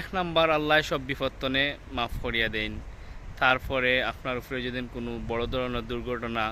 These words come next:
কোনো থাকিয়া থাকে, আওটা তনে আল্লাহ মাফ করিয়া দেন। কারণ আমরা পাঁচ ওয়াক্ত নামাজ পড়লে পাঁচবার অজু পড়ি, আমরা সব সময় পাক থাকি। আমাদের মাথাতে একটা খারাপ চিন্তা আইলেও এই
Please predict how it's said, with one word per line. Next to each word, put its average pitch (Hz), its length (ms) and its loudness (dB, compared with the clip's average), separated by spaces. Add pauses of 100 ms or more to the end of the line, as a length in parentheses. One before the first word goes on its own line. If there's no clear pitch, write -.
(880)
কোনো 123 200 -2 (640)
থাকিয়া 139 340 2
থাকে, 131 200 4 (220)
আওটা 143 240 6
তনে 143 140 4 (100)
আল্লাহ 123 140 4 (100)
মাফ 113 120 -2 (120)
করিয়া 113 300 6
দেন। 104 120 8 (600)
কারণ 131 260 8 (120)
আমরা 139 240 4 (880)
পাঁচ 135 200 0
ওয়াক্ত - 200 -12 (160)
নামাজ 127 240 2 (140)
পড়লে 127 360 4 (380)
পাঁচবার 139 360 2 (100)
অজু 131 240 -4
পড়ি, 127 240 0 (760)
আমরা 120 180 2 (120)
সব 156 200 -4
সময় 143 240 0 (140)
পাক 139 200 6 (160)
থাকি। 123 300 -2 (840)
আমাদের 139 360 4
মাথাতে 143 360 4
একটা - 200 0
খারাপ 143 200 6 (100)
চিন্তা 143 240 2 (100)
আইলেও 135 340 6 (760)
এই 131 100 4